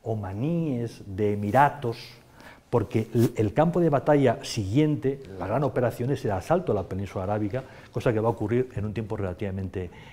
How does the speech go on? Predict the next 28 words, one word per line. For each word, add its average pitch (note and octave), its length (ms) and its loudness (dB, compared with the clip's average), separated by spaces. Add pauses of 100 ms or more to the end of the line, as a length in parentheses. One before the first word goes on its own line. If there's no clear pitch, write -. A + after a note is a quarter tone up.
(240)
breve. E2 320 -6 (300)
Están, D#3 160 2
por D#3 120 4
lo D#3+ 40 4
tanto, E3 160 2
enviando D3 480 2
un E3 140 0
mensaje D#3+ 400 -2
de: D3 260 2 (120)
"Este F3+ 560 2
es F3 180 -4
el A#2+ 180 0 (100)
código E3+ 580 2 (520)
que - 80 -6
vamos D#3 380 -2
a A#2 140 -2
aplicar D3+ 840 -4
cuando G#2 300 -8 (200)
consigamos, B2 680 -6
eh, G2+ 260 -8
tener, A2+ 460 -6 (500)
eh, F#2+ 320 -10
soldados, G#2+ 840 -6
eh, F2+ 240 -8 (320)
presos. - 360 -10 (480)
Vamos A#2 320 -6
a G#2+ 80 -8
eliminarlos G#2 680 -8